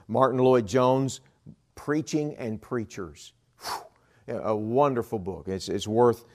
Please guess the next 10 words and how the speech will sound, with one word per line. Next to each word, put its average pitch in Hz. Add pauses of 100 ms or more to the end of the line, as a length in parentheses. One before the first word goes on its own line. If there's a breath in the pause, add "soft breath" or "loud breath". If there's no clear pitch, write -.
(180 soft breath)
uh, -
rereading 113
if 92
you've 95
read 107
it 90
before. 98
Preaching 123
and 104
Preachers. 104